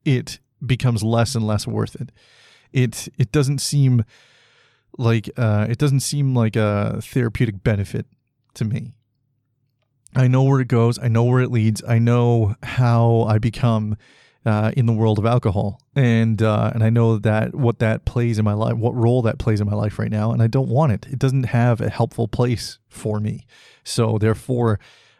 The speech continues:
I abstain from it and I stay away from it. I am, I am beyond fortunate to have a support network of friends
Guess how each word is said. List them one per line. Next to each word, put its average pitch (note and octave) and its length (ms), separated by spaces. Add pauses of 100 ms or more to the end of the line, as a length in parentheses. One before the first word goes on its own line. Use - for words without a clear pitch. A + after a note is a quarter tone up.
I A2 320
abstain E3 440
from G#2 180
it - 160 (100)
and G2+ 120
I G2 40
stay A2 200
away C3 240
from G2+ 180
it. G2+ 140 (420)
I A2+ 80
am, A2+ 640
I A#2 160
am G#2+ 220
beyond A#2 440
fortunate A#2+ 460
to A2 80
have G#2 320
a G#2 40
support A2+ 380
network A2+ 300
of G#2 100
friends A2 500